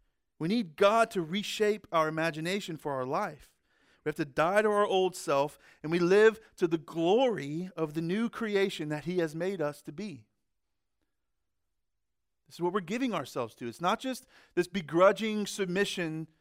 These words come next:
to God of like, "Oh, fine. I'll do what you say." No, it's, it's this promise of glory. It's this promise of joy. It's the promise of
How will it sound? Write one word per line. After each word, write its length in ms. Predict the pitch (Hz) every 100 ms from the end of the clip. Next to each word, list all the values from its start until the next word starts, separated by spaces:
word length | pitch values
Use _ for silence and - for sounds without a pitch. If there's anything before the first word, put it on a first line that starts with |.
| _ -
to 80 | 151
God 340 | 160 180 165
of 60 | 143
like, 160 | 139 -
"Oh, 260 | - -
fine. 680 | - - 170 190 202 170 117 _ _ _ _ _ _ _ _ _ _ _
I'll 80 | 127
do 200 | 127 214
what 100 | 254
you 80 | 220
say." 580 | - 226 233 208 127 - _ _ _ _ _ _ _ _ _ _ _ _ _ _ _ _ -
No, 220 | 247 240
it's, 200 | 151 - -
it's 120 | 151
this 180 | 170 -
promise 680 | - - 185 247 262 190
of 120 | 165 131
glory. 540 | 156 175 294 294 151
It's 140 | 135
this 120 | 151 -
promise 480 | - 185 240 220
of 140 | 147 127
joy. 540 | 127 170 294 262 147 - _ -
It's 120 | -
the 80 | 185
promise 420 | - 214 247 233
of 180 | 175